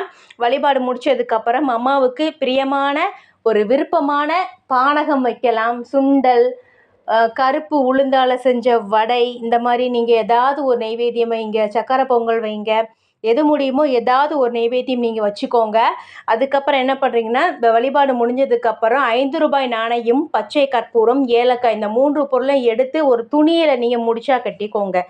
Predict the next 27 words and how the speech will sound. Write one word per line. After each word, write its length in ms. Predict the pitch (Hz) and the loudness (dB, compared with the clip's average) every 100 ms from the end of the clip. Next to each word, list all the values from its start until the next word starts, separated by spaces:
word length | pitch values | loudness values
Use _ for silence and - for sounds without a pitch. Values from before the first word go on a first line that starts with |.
| _ - _ | _ -20 _
சிவப்பு 360 | 285 285 285 | 2 2 2
நிற 200 | 262 240 | 2 2
துணி, 280 | 240 254 277 294 | 0 0 0 2
இல்லைன்னா 240 | 240 254 | 2 2
பச்சை 300 | 254 233 - | 0 -4 -2
கலர் 280 | 262 240 214 226 | 0 0 0 2
துணியில, 280 | 233 226 254 349 - _ | 2 2 0 -4 -12 _
வேற 260 | 240 269 277 | 0 0 0
பிளாஸ்டிக் 500 | 269 254 254 294 226 | 0 -2 -2 -4 -2
டப்பா 280 | 226 - 254 | -4 -2 0
அதுலலாம் 360 | 233 254 262 269 | 0 0 0 0
நீங்க 220 | 277 247 | -2 -2
போட 320 | - 233 226 | 0 2 2
வேணாம். 360 | 214 214 208 311 - - | 0 -2 -4 -6 -8 -20
இந்த 160 | - 254 | -4 0
மூன்று 360 | 247 294 294 277 | 2 2 0 0
பொருளையும் 360 | 277 294 302 | 0 0 -2
கட்டிட்டு, 520 | 254 214 277 262 294 | -2 -2 -4 -2 -2
நீங்க 260 | 339 262 220 | 0 0 -2
பணம் 480 | 220 269 285 339 269 | -2 -2 -2 -2 -2
எத்-, 340 | 269 285 240 - | -2 -4 -6 -2
பர்ஸ்ல, 420 | 254 254 - 302 226 - 208 | -2 -2 -4 -2 -2 -6 -2
பீரோல 560 | 285 330 330 311 269 208 - | 0 2 2 2 0 -2 -6
எடுத்து 500 | - 269 359 359 330 | -4 -2 -2 0 0
வச்சு 300 | 277 254 - | 0 -2 0
யூஸ் 300 | 311 302 311 | 0 0 -2
பண்ணுவீங்களா, 500 | 320 269 254 254 254 | -2 -2 0 0 0